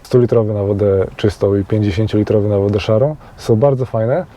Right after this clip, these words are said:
Szczególnie ten na szarą jest taki płaski, że mogę go fajnie tutaj pod spodem zawiesić, ale kurde, mógłby mieć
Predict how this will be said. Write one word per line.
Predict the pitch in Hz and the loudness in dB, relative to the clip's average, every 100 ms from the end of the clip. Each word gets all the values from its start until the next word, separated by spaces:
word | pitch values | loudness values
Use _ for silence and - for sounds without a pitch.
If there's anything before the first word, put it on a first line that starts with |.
| - 135 | -14 -10
Szczególnie | - 139 160 151 | 0 2 4 2
ten | 127 | 2
na | 139 | 0
szarą | 127 170 139 113 | 0 0 2 2
jest | 113 104 | 0 -2
taki | 120 117 | -4 -2
płaski, | - 131 - 113 | -2 -2 -2 -4
że | 113 | -2
mogę | 113 110 | 0 0
go | 110 | -2
fajnie | - 117 110 107 104 - - | 0 0 2 2 0 -2 -8
tutaj | - 110 | -4 0
pod | 107 113 | 0 -2
spodem | - 120 113 110 107 - | 0 0 2 0 -2 -4
zawiesić, | 113 113 117 98 175 - - | 0 2 2 0 -4 -6 -4
ale | 151 151 135 | 0 2 0
kurde, | - 139 131 123 123 120 117 113 - | 2 2 4 4 4 2 2 -2 -6
mógłby | 131 120 117 113 | -2 0 0 0
mieć | 110 110 110 107 - - | 2 2 2 0 -4 -12